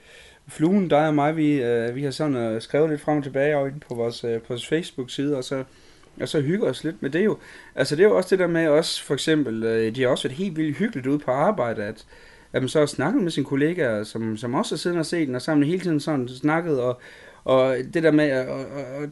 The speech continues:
der tror jeg måske også, det, der har gjort True Detective så stor, der bliver simpelthen, at den stille og roligt bliver opbygget, øh, på den her måde her, hvor der har haft de her utrolig stærke, øh, første afsnit, og så, øh, har afsnittene faktisk mellem, men det bare blevet bedre og bedre.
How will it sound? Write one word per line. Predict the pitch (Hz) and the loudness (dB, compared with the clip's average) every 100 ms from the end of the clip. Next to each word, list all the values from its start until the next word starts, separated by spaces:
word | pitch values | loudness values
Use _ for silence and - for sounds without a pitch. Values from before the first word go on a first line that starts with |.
| _ | _
der | 208 214 | 2 2
tror | - 247 | 4 4
jeg | 151 | 4
måske | 143 180 143 | 2 0 2
også, | 156 - - - | 0 -2 -6 0
det, | 165 160 | 0 2
der | 139 | -2
har | |
gjort | 135 131 | 0 -2
True | - 156 | 0 -2
Detective | 139 156 156 | 0 -4 -4
så | 117 135 | -12 -8
stor, | - 214 117 - - - _ - | 0 2 2 -6 -20 -20 _ -4
der | 127 | 0
bliver | 147 156 | 2 2
simpelthen, | 175 160 151 | 2 0 0
at | 147 | -2
den | 127 | -4
stille | 123 - 170 | -6 -2 0
og | 151 | 2
roligt | 143 147 | 2 2
bliver | 135 110 | 0 -2
opbygget, | - - 131 107 101 - | -2 0 -2 -2 -8 -8
øh, | 117 117 107 104 | -2 0 0 -2
på | 131 | -4
den | 135 | -4
her | 131 | -4
måde | 127 131 | -2 -2
her, | 131 | 0
hvor | 120 123 | 2 2
der | 113 120 120 | 0 -2 -2
har | 123 123 | -2 -4
haft | 131 147 - | -6 -6 -4
de | |
her | 143 131 | -4 -4
utrolig | - 127 - - 95 | -6 -10 -10 -8 -8
stærke, | 113 127 131 143 | -6 -2 -2 0
øh, | 113 104 101 107 | -2 -2 -6 -6
første | - 135 127 | -4 -4 -2
afsnit, | 113 135 135 120 - - - - - | -2 -2 -4 -6 -8 -16 -20 -20 -12
og | - 127 | -2 -2
så, | 131 | 0
øh, | 147 143 135 127 123 120 120 127 | 0 0 -2 -8 -12 -12 -10 -6
har | 131 | 0
afsnittene | 127 143 151 131 123 | 2 2 0 -4 -4
faktisk | 127 131 131 | -2 -2 -2
mellem, | 131 127 | -4 -2
men | 127 | -2
det | |
bare | 123 | -2
blevet | 123 120 | -2 -2
bedre | 123 139 | 0 0
og | 139 | 0
bedre. | 143 156 | 0 0